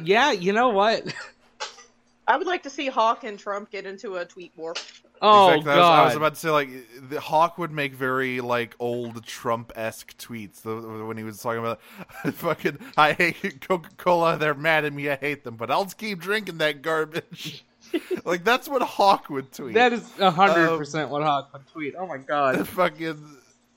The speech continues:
Speaker 3: like, I, he, there's a scene here where he's like, where he's, he, he, his, like, fucking goon squad is, is talking about getting this old lady out of her house, and he's just like, "Harass her!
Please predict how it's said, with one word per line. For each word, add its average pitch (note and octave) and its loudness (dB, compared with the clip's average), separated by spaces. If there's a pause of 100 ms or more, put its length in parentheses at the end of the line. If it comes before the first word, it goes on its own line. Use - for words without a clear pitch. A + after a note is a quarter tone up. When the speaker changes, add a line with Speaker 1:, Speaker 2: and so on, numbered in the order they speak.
(120)
Speaker 3:
like, D#3 -2
I, D#3+ 2
he, D#3+ -8
there's E3 -6
a D#3 -14
scene F#3 -8
here E3+ -6
where D#3 -4
he's D3+ -10
like, C#3+ -4 (460)
where C#3+ -6
he's, C3+ -8
he, C3 -18 (220)
he, B2+ -12 (300)
his, B2+ -10
like, C3 -6
fucking A#2+ -10
goon A#2+ -10
squad G2+ -8
is, F#2+ -14
is G2+ -12
talking G#2 -8
about G2 -12
getting G2 -14
this F#2 -18
old F#2+ -12
lady G2 -8
out F#2+ -6
of F#2 -10
her F2+ -12
house, G2+ -6
and G#2+ -16
he's A2 -14
just G#2+ -16
like, A#2 -8
"Harass E3+ -2
her! - -10